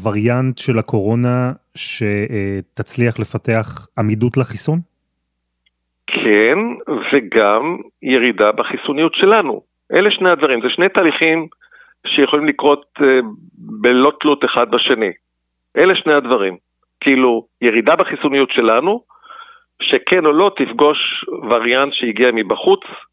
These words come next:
Speaker 2: והוא עמיד יותר. אלה שני הדברים שיקבעו פה מה יקרה בעוד שנה, שנתיים.
Speaker 1: אה, אתה אומר שהווריאנט הזה יגיע מבחוץ, אם בכלל.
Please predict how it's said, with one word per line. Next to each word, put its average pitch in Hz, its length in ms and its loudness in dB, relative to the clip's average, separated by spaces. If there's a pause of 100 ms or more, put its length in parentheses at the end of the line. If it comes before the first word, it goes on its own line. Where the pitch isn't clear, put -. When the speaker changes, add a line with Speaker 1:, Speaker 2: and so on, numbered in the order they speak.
Speaker 2:
והוא 117 340 2
עמיד 123 280 0
יותר. 92 380 0 (1120)
אלה 151 180 2
שני 131 200 -2
הדברים 113 360 0
שיקבעו - 2000 -2
פה 143 320 2
מה 120 200 0
יקרה 123 340 0
בעוד 104 320 0
שנה, 123 340 0
שנתיים. 90 400 -4 (1160)
Speaker 1:
אה, 127 120 -2
אתה 120 100 0
אומר 120 140 2
שהווריאנט 113 460 0
הזה 110 140 0
יגיע 107 300 0
מבחוץ, 101 540 -4
אם 104 120 -4
בכלל. 92 320 -6